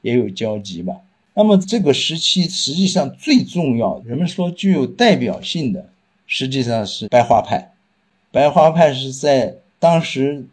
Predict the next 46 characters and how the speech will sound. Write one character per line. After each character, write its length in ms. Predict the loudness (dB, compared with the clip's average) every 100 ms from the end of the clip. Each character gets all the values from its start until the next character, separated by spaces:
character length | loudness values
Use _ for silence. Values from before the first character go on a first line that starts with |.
| _
大 200 | 2 2
正 240 | 0 -4
时 220 | -4 -8
期 320 | -8 -6 -4 -4
的 180 | -4
自 480 | -6 -8 -2 0 2
由 380 | 0 0 -2 -4 -10 _
和 200 | -2 0
民 340 | 4 6 6
主 220 | 4 0
主 280 | -4 -8 -8
义 140 | -8 -10
社 240 | -6 -4
会 160 | -2 -2
氛 320 | 4 6 6
围 140 | 2
中 280 | -6 -10 -10 -16 _ _
主 140 | -8
张 280 | 0 2 2
人 240 | 0 -2 2
道 200 | 2 2
主 240 | -4 -14
义， 40 | -16 2
代 160 | 4
表 160 | 4 2
作 180 | 0 -2
家 240 | 2 0
是 320 | 0 -2 -6 -4
武 160 | -4 -2
者 180 | 0
小 280 | 0 2 2
路 320 | 2 0 -2 -6 _ -20 _
实 240 | -8 -4 -2
笃、 280 | -4 -6 -8 _ _ _ _ 0
志 140 | 2
贺 160 | 6 4
直 140 | 2 -2
哉、 340 | 0 0 -2 _ _ _ -6
有 260 | -2 0
岛 240 | 2 4 2
五 180 | 0
郎 260 | -2 -4 -4
和 240 | -6 -4
李 160 | -4 -4
建 220 | -6 -6
存。 220 | -8 -14